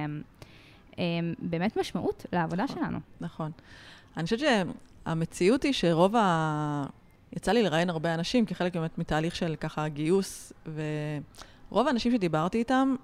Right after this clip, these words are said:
Speaker 2: ואני מדברת איתך באמת מעל עשרות, לא דיברו בחיים עם לקוח. שזה מאוד מפתיע מצד אחד. מצד שני, כמובן שזה נורא שונה מארגון לארגון, כי יש ארגונים שיותר קשה להגיע ללקוחות, יש כאלה שיותר קל להגיע ללקוחות.
Speaker 1: לא, את, אני,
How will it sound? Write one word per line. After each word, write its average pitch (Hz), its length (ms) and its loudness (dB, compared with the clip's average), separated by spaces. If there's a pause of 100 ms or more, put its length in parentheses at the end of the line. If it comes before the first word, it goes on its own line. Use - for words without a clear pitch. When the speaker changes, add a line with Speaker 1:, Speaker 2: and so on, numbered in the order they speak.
(140)
Speaker 2:
ואני 170 120 -4
מדברת 175 260 0
איתך - 160 -10 (120)
באמת 170 440 -6
מעל 170 240 0
עשרות, 180 560 0 (100)
לא 208 120 2
דיברו 196 220 0
בחיים 185 340 0
עם 165 60 2
לקוח. - 520 -2 (640)
שזה 190 220 -2
מאוד 262 220 4
מפתיע 196 400 6
מצד 170 200 2
אחד. 180 240 2
מצד 247 160 -2
שני, 349 140 -6
כמובן 190 320 0
שזה 202 140 0
נורא 165 240 0 (300)
שונה 170 260 -2
מארגון 165 420 2
לארגון, 196 440 4
כי 175 120 -2
יש 185 160 2
ארגונים 175 480 0
שיותר 190 400 -4
קשה 214 220 0
להגיע 180 340 4
ללקוחות, 175 440 0
יש - 60 -4
כאלה 160 180 2
שיותר 185 300 2
קל 220 160 4
להגיע 190 300 4
ללקוחות. 185 460 0 (640)
Speaker 1:
לא, 214 140 -4
את, - 120 -4
אני, 285 200 0